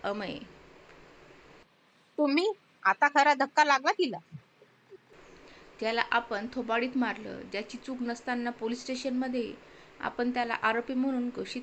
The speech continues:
Speaker 1: केले, तोच पुन्हा आपल्यासमोर आहे उभा." "हाय प्राजक्ता." अमयने हात पुढे केला. ती अजूनही चकित होती आणि आता त्या विचारातून तिने हात मिळवला.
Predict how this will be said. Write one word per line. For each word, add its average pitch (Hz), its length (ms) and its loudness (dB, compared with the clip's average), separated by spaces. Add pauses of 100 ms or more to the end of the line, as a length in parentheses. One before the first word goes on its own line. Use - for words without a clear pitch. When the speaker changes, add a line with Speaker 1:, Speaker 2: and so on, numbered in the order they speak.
(100)
Speaker 1:
केले, 175 240 -12 (720)
तोच 254 160 -2
पुन्हा 262 340 0
आपल्यासमोर 262 580 -2
आहे 262 220 -2
उभा." 240 300 -8 (960)
"हाय 269 300 4
प्राजक्ता." 202 560 -6 (720)
अमयने 240 400 -2
हात 233 220 -6
पुढे 233 280 -4
केला. 190 320 -10 (500)
ती 247 60 -8
अजूनही 262 540 0
चकित 247 400 -8
होती - 380 -16 (580)
आणि 233 300 -4
आता 226 500 -6 (140)
त्या 233 140 0
विचारातून 233 800 -4 (360)
तिने 240 240 0 (160)
हात 220 140 -6 (100)
मिळवला. 180 400 -10